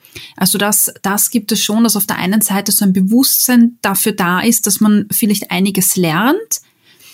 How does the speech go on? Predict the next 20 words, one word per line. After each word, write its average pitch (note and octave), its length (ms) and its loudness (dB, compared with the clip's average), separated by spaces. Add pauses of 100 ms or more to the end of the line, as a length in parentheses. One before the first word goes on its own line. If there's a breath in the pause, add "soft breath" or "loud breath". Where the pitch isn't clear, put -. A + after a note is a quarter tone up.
(340 loud breath)
Ähm, G3+ 520 2 (600)
das G3 200 0
bezieht A3+ 420 0
sich A3+ 160 0
aber, G3+ 140 0
glaub G3 240 -2
ich, - 160 -2
hauptsächlich G3+ 580 -2
auf G3 100 -2
so - 160 -2
Diätgeschichten. F#3 960 -2 (480 loud breath)
Also G3 200 -2
die G3 120 -2
Leute F#3 340 0
sind G#3+ 180 2
sich, G#3 160 -2
glaub G3+ 160 -2
ich, G3 180 -2
durchaus G3 500 0
bewusst, G3 520 -2